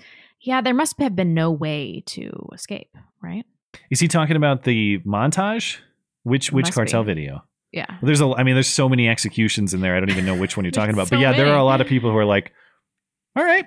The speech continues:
Speaker 2: this is happening, I guess. He's gonna
Speaker 1: Yeah.
Speaker 2: slit my throat with a chainsaw." Okay.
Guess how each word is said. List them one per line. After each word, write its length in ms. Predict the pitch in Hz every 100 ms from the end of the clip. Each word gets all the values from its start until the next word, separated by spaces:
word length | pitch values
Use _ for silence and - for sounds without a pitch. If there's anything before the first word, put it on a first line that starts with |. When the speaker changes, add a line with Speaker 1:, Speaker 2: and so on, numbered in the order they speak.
| -
Speaker 2:
this 140 | 247
is 80 | 262
happening, 460 | 214 339 226 175 131
I 80 | 120
guess. 300 | 117 - - _ -
He's 220 | 320 -
gonna 120 | 190
Speaker 1:
Yeah. 40 | 175
Speaker 2:
slit 220 | 220 226
my 140 | 247
throat 220 | - 247
with 120 | 226 240
a 40 |
chainsaw." 560 | - 294 262 127 85 - -
Okay. 460 | 131 - 156 202